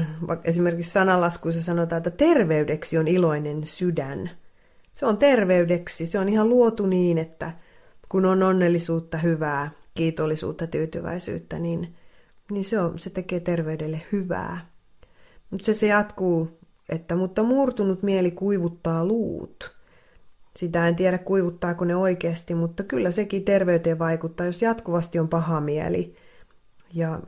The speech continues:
ja kurja olla. Joo, Raamatussa puhutaan vielä, niin kuin saarnaaja sanoo, että ei ole ihmisellä muuta onnea, onnellisuudesta puhutaan, kuin syödä ja juoda ja antaa sielunsa nauttia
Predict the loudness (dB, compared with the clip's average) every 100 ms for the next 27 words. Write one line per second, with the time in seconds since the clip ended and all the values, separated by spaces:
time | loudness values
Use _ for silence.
0 | -8 -6 -6 -4 -4 -4 -4 -4 -6 -8
1 | -10 -14 -20 -20 -20 -20 -20 -20 _ -20
2 | _ _ _ _ -20 -20 -20 _ -20 -20
3 | -20 -16 -2 2 4 4 2 0 -4 -6
4 | -4 -2 0 2 4 4 0 -4 -20 _
5 | -20 _ -20 -20 -20 -20 -20 -20 -10 -2
6 | 0 2 2 2 2 4 4 6 4 4
7 | 2 2 0 -2 -2 2 4 2 2 2
8 | 2 4 4 4 2 2 0 4 6 6
9 | 4 4 4 2 -6 -8 -2 0 2 0
10 | -4 -6 -8 -6 -6 -4 -8 -10 -14 2
11 | 2 6 4 6 4 4 4 4 6 4
12 | 2 0 0 -6 -2 2 4 2 0 0
13 | 2 2 0 -8 -4 -4